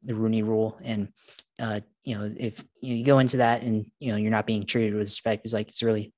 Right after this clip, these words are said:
no point in being able to interview, and does question how effective the rule is, which maybe it isn't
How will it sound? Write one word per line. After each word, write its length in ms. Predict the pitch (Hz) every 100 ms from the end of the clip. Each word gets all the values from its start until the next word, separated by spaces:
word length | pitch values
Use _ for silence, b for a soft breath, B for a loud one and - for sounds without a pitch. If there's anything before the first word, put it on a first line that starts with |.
| -
no 100 | 120
point 300 | - 120 107
in 100 | 104
being 200 | 113 110
able 140 | 107
to 120 | 107
interview, 420 | 110 113 107 110 104 B B B
and 200 | 110 107 - -
does 200 | 135 117
question 480 | - - 127 - 127
how 200 | 113 117
effective 440 | - 117 110 107
the 160 | - 107 B B -
rule 240 | 123 113
is, 220 | 113 110 104
which 280 | 98 - - _
maybe 260 | 113 110 107
it 60 | 107
isn't 280 | 107 107